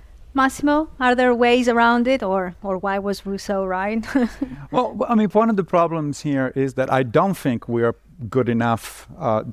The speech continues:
Speaker 2: typically at sort of using things in the right balance. You know, temperance is, is always an ideal for human beings, and it's rarely achieved. And moreover, we're dealing with companies who have a vested interest, who,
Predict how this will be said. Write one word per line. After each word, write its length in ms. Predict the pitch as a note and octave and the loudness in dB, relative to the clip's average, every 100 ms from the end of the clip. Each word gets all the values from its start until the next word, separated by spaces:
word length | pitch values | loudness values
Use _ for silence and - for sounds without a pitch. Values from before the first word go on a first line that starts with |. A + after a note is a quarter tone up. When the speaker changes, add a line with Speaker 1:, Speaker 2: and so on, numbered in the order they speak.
| - | -2
Speaker 2:
typically 600 | A#2+ A#2 A2 G#2 G#2+ A2 | 0 2 2 2 2 2
at 340 | A2+ G#2+ - | 2 0 -4
sort 220 | - A#2 G#2 | -6 -2 -2
of 160 | G2+ | -2
using 420 | B2+ B2+ C3 B2 A2 | 0 2 4 2 2
things 260 | B2 A#2+ | 0 2
in 100 | A#2 | 0
the 60 | A2 | 0
right 220 | A#2 A2+ | 0 0
balance. 480 | G2 G#2 G#2+ G2+ - | 2 2 2 -2 -4
You 60 | B2+ | -4
know, 40 | |
temperance 580 | - F3+ F3+ E3+ D3+ - | 0 0 2 0 0 0
is, 220 | C3 - - - _ | -2 -2 -14 -20 _
is 240 | B2+ B2 - | -2 -2 -2
always 340 | C3+ D3+ C#3+ | 0 2 2
an 120 | B2+ A#2+ | 0 0
ideal 480 | A#2+ G#2+ D3 B2+ | 0 0 0 2
for 180 | A2 A2+ | 0 -4
human 280 | A2+ A#2+ A2+ | -2 -2 0
beings, 320 | B2 B2 A2 | 0 -2 -2
and 100 | A2 | -4
it's 160 | A2 G2+ | -4 -6
rarely 580 | G2+ A2 C#3 C#3+ A2+ G2+ | -4 2 2 2 0 -2
achieved. 560 | G2+ - B2 F2 - - - - C3+ - | -4 -6 -6 -6 -14 -20 -20 -20 -20 -4
And 240 | C#3+ C#3+ C#3+ | 0 2 2
moreover, 760 | D3 D#3+ D#3 G3 F3 A#2 A2 A2 | 2 4 4 4 2 2 2 2
we're 240 | C3 D3+ | 2 2
dealing 320 | C#3+ D#3+ E3+ C#3+ | 2 2 2 0
with 120 | C3 | 0
companies 640 | D3+ D#3 C#3 B2 A#2 B2 | 0 0 2 0 0 -4
who 120 | D3 | -2
have 220 | B2+ C3 A#2+ | 0 2 2
a 60 | |
vested 520 | G#2+ C3 D3 - C#3 C3+ | 2 2 0 0 -2 0
interest, 460 | C3+ - A#2+ - | -2 0 -4 -4
who, 240 | B2 A#2 | -8 -8